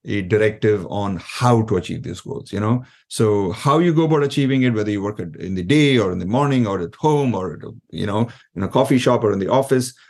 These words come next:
uh, the team with which you choose to work, et cetera. I think people want, um, quite a bit of freedom and, you know, um, uh, this thing, uh, authority to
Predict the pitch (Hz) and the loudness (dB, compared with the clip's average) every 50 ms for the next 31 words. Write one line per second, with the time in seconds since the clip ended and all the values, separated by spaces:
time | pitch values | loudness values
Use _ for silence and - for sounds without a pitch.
0 | _ _ - 107 107 107 98 90 82 92 104 - - - 160 151 - 170 160 147 | _ _ -4 -2 0 0 0 0 -2 -4 -6 -4 0 0 0 2 2 2 4 4
1 | 151 135 131 143 139 123 - 139 135 131 127 117 117 - - 139 131 123 - 127 | 4 4 2 0 0 0 0 0 2 2 0 0 -2 -2 0 0 0 2 2 2
2 | 120 127 123 120 113 117 110 104 - 123 113 120 117 113 113 - _ _ _ - | 4 4 4 2 2 -2 -2 -2 0 -2 0 0 0 -2 -2 -6 _ _ _ -4
3 | - 120 120 139 131 127 127 117 - 110 101 104 101 101 98 - _ _ _ - | 0 0 2 2 2 2 0 0 2 2 2 2 0 -2 -4 -6 _ _ _ -10
4 | - 101 95 95 92 87 - - - - - - - - - 110 104 104 92 92 | -6 -4 -2 -2 -2 -4 -6 -8 -12 -14 -14 -14 -8 -2 2 2 2 4 2 0
5 | 95 - - 123 123 110 87 78 76 - - 92 87 82 73 - - - 87 85 | 0 0 2 2 2 2 2 -2 -4 -4 -6 -6 -6 -6 -6 -6 -6 -6 -6 -4
6 | 87 113 127 123 123 - 95 95 92 92 90 87 87 - _ _ _ _ _ _ | -2 -2 -2 -2 -2 -4 -2 -2 0 0 0 -2 -4 -6 _ _ _ _ _ _
7 | _ - 123 101 90 87 78 - 95 - - 107 92 90 80 - 92 92 90 85 | _ -10 -6 -2 -2 -2 -2 -2 -4 -2 0 0 2 0 0 0 0 0 0 -2
8 | - 85 82 - 110 104 101 101 87 104 92 90 85 78 - - 104 95 85 82 | -2 -2 0 2 4 4 4 2 0 -2 -4 -4 -4 -6 -4 -2 -2 -2 -2 -6